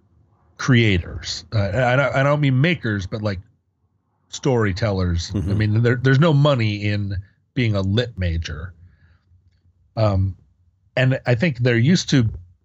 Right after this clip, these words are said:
Speaker 1: be no money in being a lit major, but there might be fame.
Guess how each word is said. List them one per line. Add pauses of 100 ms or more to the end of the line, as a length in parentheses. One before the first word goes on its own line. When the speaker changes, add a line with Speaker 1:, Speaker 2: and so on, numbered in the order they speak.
(160)
Speaker 1:
be
no
money
in
being
a
lit
major,
but
there
might
be
fame.